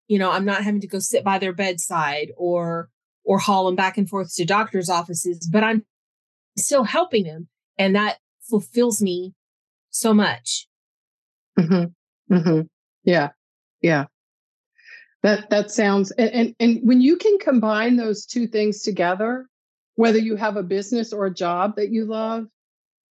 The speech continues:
Speaker 1: Mm.
Speaker 2: it's, it's really a blessing because not everybody has both. Some people have a job that pays all the bills, but they don't have a job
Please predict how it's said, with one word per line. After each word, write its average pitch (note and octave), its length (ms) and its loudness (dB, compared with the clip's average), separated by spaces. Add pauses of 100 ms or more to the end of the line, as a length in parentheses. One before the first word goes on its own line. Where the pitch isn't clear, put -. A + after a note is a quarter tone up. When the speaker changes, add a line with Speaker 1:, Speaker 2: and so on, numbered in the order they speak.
(680)
Speaker 1:
Mm. D#3+ 180 -2 (140)
Speaker 2:
it's, A#3+ 360 -2
it's A#3 240 0
really B3 440 2
a G3 120 2
blessing F3+ 540 -6
because G#3 540 0 (1080)
not A#3 300 4
everybody A3 380 0
has F#3 260 -6
both. D#3 460 -6
Some C4 220 2
people C4 240 2
have G#3+ 180 0
a G#3 80 2
job G3 360 -2
that G3+ 120 -8
pays F#3 260 -6
all F#3+ 160 0
the F3+ 120 -2
bills, G3 500 -2
but G3 140 -6
they F#3+ 120 0
don't F3+ 220 -2
have G3 160 -6
a F3 60 -4
job D#3+ 260 -6